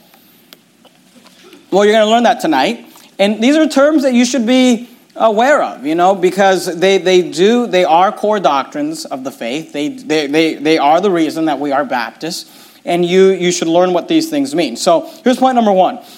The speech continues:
The substitutionary atonement of Christ, and you don't have to write that for every point, but it requires, and what it basically teach, teaches is that Christ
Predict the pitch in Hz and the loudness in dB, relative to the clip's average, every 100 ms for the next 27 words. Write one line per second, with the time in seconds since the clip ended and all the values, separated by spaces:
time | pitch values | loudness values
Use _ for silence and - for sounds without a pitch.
0 | - - 196 190 320 311 262 285 262 247 | -14 -4 -2 2 0 0 2 2 2 2
1 | 214 226 220 202 175 - 180 135 135 160 | 2 0 0 0 -2 0 0 -2 -6 -4
2 | 180 170 - - 139 147 127 127 135 127 | -2 -2 -6 -6 0 0 0 -6 -4 -6
3 | 120 143 123 107 156 151 202 214 214 214 | -6 -8 -8 -6 -4 -2 -2 0 0 -2
4 | - 262 269 247 170 180 175 - - - | -2 0 2 2 0 0 -2 -10 -20 -20
5 | - - 202 214 214 185 277 285 240 220 | -12 -2 0 2 0 0 0 0 0 0
6 | - 262 - 202 247 269 208 170 - 190 | -2 -4 -4 -6 -2 0 0 -2 0 0
7 | 185 180 - - 220 262 254 190 185 - | 2 0 -4 -6 0 2 2 0 -2 -8